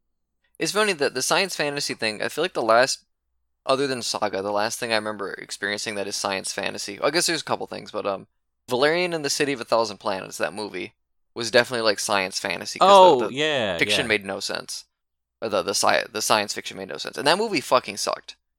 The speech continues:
Speaker 1: But it was gorgeous, and, uh, there was a lot of great things to look at. And it, it's gotta be hard, 'cause that, that takes a big budget to pull off in, in, in a movie, right? And it's a shame that the, the,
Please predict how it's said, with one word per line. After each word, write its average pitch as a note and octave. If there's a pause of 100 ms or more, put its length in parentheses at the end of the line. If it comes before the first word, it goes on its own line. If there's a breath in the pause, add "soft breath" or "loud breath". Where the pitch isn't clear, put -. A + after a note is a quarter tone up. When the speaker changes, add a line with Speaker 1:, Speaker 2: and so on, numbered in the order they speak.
(280)
Speaker 1:
But F3
it G#3+
was E3
gorgeous, A2
and, A2+
uh, G2+
there A#2+
was B2+
a A#2+
lot A2+
of G2+
great F#2+
things G2
to -
look -
at. - (1300)
And B2+
it, A2+ (1300)
it's -
gotta A3+
be C#4+
hard, E3
'cause C3
that, C#3
that E3+
takes -
a C#3+
big B2
budget A#2
to -
pull G#2+
off F#2+
in, F#2+
in, G#2+
in G#2
a G2
movie, G#2
right? G#2 (180)
And A#2+
it's A#2
a C3+
shame D3
that D#3+
the, C3 (640)
the, G2+